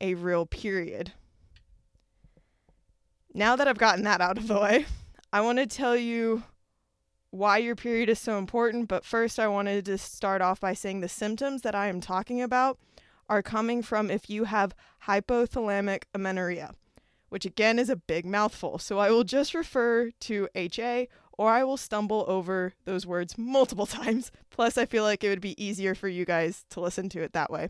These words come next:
And the reason why I'm doing this is because this is where I'm coming from. This is what I've dealt with. I know some people have dealt with P C O S, and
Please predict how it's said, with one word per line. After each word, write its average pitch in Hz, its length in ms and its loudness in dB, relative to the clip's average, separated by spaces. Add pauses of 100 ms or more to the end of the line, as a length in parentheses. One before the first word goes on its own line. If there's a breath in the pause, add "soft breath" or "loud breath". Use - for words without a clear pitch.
(440 soft breath)
And 226 100 -2
the 220 80 2
reason 247 240 -2
why 269 120 2
I'm 247 100 2
doing 240 260 0
this 220 180 -2
is 202 120 -8
because 208 480 -4 (360 soft breath)
this 233 280 2
is 277 400 -6 (300 soft breath)
where 196 220 2
I'm 202 220 2
coming 247 320 0
from. 240 300 2
This 185 160 -2
is 190 120 -6
what 180 180 0
I've 185 260 2
dealt 214 240 2
with. 226 280 2 (300 loud breath)
I 208 140 0
know 208 180 2
some 208 320 -2
people 220 320 -4
have 208 180 -2
dealt 190 280 2
with 190 320 -2 (280 soft breath)
P 220 200 -6
C 208 200 -2
O 180 120 2
S, 185 340 0 (400 soft breath)
and 190 520 2